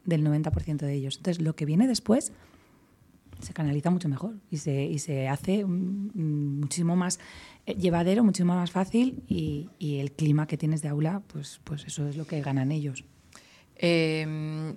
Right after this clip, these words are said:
Speaker 2: a ver, yo creo que, mm, el proyecto, aunque no se-, no sea tan rí-, rígido en cuanto a la puesta en, en, en marcha, ¿no? En otros cursos la meditación
Speaker 1: Sí,
Speaker 2: se
Speaker 1: sí,
Speaker 2: hace,
Speaker 1: sí, sí.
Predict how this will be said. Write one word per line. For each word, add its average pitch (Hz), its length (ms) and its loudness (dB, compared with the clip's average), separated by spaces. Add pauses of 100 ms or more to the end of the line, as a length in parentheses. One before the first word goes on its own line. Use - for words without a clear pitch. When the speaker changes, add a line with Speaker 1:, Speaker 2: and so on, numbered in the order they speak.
Speaker 2:
a 160 80 4
ver, 156 120 4
yo 151 120 2
creo 151 160 -4
que, 165 680 4
mm, 139 360 6
el 151 100 -2
proyecto, 160 1120 2
aunque 156 380 0
no 151 120 -2
se-, 160 380 0
no 160 180 -4
sea 160 320 0
tan 151 280 0
rí-, 180 360 -6
rígido 196 560 0
en 190 100 -2
cuanto 143 680 0
a 131 200 -2
la 135 140 0
puesta 143 460 -4
en, 139 520 -6
en, - 240 -12
en - 200 -8
marcha, 143 420 -2
¿no? 151 180 -4
En 151 120 -2
otros 147 300 -4
cursos 160 340 -8
la 175 100 -2
meditación 135 480 -6
Speaker 1:
Sí, 135 120 2
Speaker 2:
se 151 40 4
Speaker 1:
sí, 147 60 4
Speaker 2:
hace, 143 260 0
Speaker 1:
sí, 156 160 2
sí. 127 220 -4